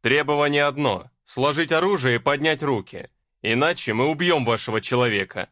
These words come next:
Попытаетесь сопротивляться, мы убьём и вас. Даём вам на размышление две минуты. Время пошло». Соловей торопливо перевёл эти слова.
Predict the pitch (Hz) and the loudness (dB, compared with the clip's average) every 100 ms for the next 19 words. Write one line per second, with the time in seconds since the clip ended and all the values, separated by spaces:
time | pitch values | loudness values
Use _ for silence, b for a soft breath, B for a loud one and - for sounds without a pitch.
0 | _ _ _ - 113 143 139 160 156 151 | _ _ _ -4 -2 0 2 2 2 0
1 | 147 - 143 156 165 160 196 - - 90 | -2 -2 -2 0 0 0 0 -2 -8 -10
2 | - - 143 160 151 160 160 151 107 87 | -10 -2 0 0 2 2 2 0 -2 -4
3 | - - _ _ _ - 104 147 180 175 | -10 -18 _ _ _ -8 0 0 2 2
4 | 170 170 170 170 175 185 190 175 165 156 | 2 2 0 0 0 0 0 2 0 0
5 | 165 170 143 98 87 - _ - 127 151 | 0 2 0 -2 -8 -18 _ -4 0 2
6 | 147 151 147 - 101 - _ _ _ _ | 0 0 -2 -2 -4 -4 _ _ _ _
7 | _ _ - - 113 110 123 170 139 110 | _ _ -12 -4 -2 -2 -2 -4 -2 -2
8 | - 147 165 135 127 113 120 127 113 113 | -2 -4 -4 -2 0 0 0 0 -2 -4
9 | - 110 95 80 | -4 -6 -6 -10